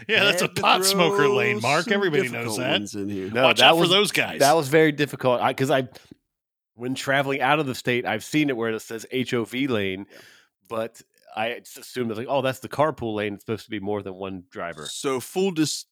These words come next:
Speaker 2: full transparency on this one, I'll say. I actually tried to come up with two different options, and I felt like it was too obvious once I came, came up
Speaker 3: Fair,
Speaker 2: with two options of
Speaker 3: fair
Speaker 2: what
Speaker 3: enough.
Speaker 2: the answer was.
Speaker 3: Fair enough, bud.
Speaker 2: So I kinda had to just empty the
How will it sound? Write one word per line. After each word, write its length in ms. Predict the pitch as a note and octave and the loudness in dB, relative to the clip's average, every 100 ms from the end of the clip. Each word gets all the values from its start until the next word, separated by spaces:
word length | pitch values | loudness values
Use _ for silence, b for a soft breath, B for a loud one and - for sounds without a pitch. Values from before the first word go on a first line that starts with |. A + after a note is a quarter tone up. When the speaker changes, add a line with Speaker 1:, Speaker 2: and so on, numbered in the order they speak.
| _ | _
Speaker 2:
full 400 | - G#3+ F#3 D#3+ | -12 -8 -6 -8
transparency 840 | - E3+ C3+ - D#3+ B2+ - G2+ | -6 -4 -6 -6 -4 -4 -4 -8
on 140 | G2 G2 | -8 -8
this 160 | F#2 | -8
one, 100 | G2 | -10
I'll 100 | F#2+ | -10
say. 300 | - G2 F#2 - b b b b b b _ _ _ _ C3 | -10 -10 -12 -14 b b b b b b _ _ _ _ -12
I 140 | D#3+ | -6
actually 320 | F3+ E3 D3 C3 | -4 -2 -2 -2
tried 460 | - D3 C#3 C#3+ | -4 -2 -2 -2
to 80 | C3 | -2
come 180 | D3+ C3+ | 0 0
up 100 | A2+ | 0
with 120 | A2 | -4
two 160 | D3 A#2+ | -2 -2
different 240 | G#2 G#2+ | -2 -4
options, 540 | A2 A#2+ F3 F3+ F#3+ - | -4 -4 -2 -2 -4 -8
and 120 | A2+ | -8
I 80 | A2+ | -8
felt 340 | - - D3+ | -8 -4 -4
like 220 | - A#2 A#2+ | -4 -6 -6
it 20 | |
was 180 | G#2 - | -8 -12
too 360 | - D#3 C3+ | -8 -4 -2
obvious 760 | A2+ A2+ G#2 A2 G2 - - - _ _ _ A2 | -4 -6 -6 -6 -6 -6 -8 -10 _ _ _ -16
once 260 | A2 A2 | -14 -12
I 80 | G#2+ | -14
came, 240 | - C#3+ - _ - | -10 -10 -12 _ -2
came 180 | - D3+ | 4 4
up 80 | A#2+ | 2
Speaker 3:
Fair, 120 | A#2+ | -2
Speaker 2:
with 80 | C3+ | 0
two 120 | C3 | 0
options 500 | A2+ A#2+ - C#3+ B2+ | 0 -2 0 2 2
of 60 | G#2+ | 0
Speaker 3:
fair 120 | - | 0
Speaker 2:
what 120 | G2+ | 0
Speaker 3:
enough. 80 | G2 | -2
Speaker 2:
the 100 | F2 | -6
answer 240 | G2+ - F2+ | -6 -8 -12
was. 320 | D2+ C3 - _ - | -10 -12 -14 _ -16
Speaker 3:
Fair 180 | B2+ | -14
enough, 240 | D3 A#2+ - | -12 -12 -10
bud. 200 | F#2+ G2 | -8 -8
Speaker 2:
So 80 | A#2+ | -10
I 60 | |
kinda 280 | - E3+ D#3 | -4 0 2
had 160 | D#3 D3+ | 2 2
to 60 | |
just 240 | C3+ C3+ C3+ | 0 0 0
empty 300 | C#3 D3 B2+ | 0 0 0
the 300 | A#2+ G#2+ | 0 -2